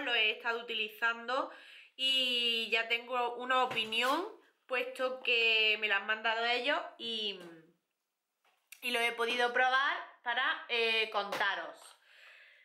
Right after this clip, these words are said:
Más cositas. Eh, pasamos a, bueno, tengo esto por aquí, que es una, una pasta de dientes que he vuelto a repetir con ella. Es de Supermercado Días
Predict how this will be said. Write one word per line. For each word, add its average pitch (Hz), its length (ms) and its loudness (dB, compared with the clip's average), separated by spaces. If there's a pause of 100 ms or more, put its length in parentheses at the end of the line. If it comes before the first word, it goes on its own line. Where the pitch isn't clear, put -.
(140)
Más 285 220 -2
cositas. 226 720 -2 (420)
Eh, 233 560 4
pasamos 330 800 2
a, 233 840 4 (280)
bueno, 240 420 -2
tengo 294 320 2
esto 302 240 -2
por 262 120 4
aquí, 262 480 2
que 247 320 2
es 262 160 -8
una, 233 880 6 (140)
una 240 240 0
pasta 240 280 0
de 220 180 4
dientes 285 520 0
que 220 580 2 (140)
he 214 240 2 (360)
vuelto 233 360 -2
a 226 60 2
repetir 214 520 -4
con 208 200 -6
ella. 262 340 2 (560)
Es 262 240 -4
de 233 760 4
Supermercado 226 840 2
Días 269 280 0